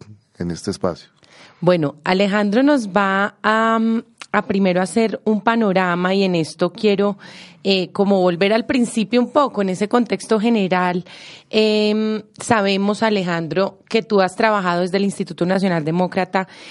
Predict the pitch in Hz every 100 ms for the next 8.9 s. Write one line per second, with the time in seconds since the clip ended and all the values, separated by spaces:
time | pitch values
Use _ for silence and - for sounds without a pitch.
0 | - 220 208 165 180 165 165 175 - 156
1 | 175 170 151 156 143 160 151 147 170 170
2 | 170 170 165 156 151 151 151 165 170 151
3 | 151 156 147 156 160 156 214 - - 190
4 | 190 185 - - - - - - 285 294
5 | 349 - - 214 208 196 190 190 190 -
6 | - 220 202 196 202 - 240 196 - 247
7 | 247 247 262 240 180 180 160 160 165 -
8 | - - _ - 240 220 175 214 277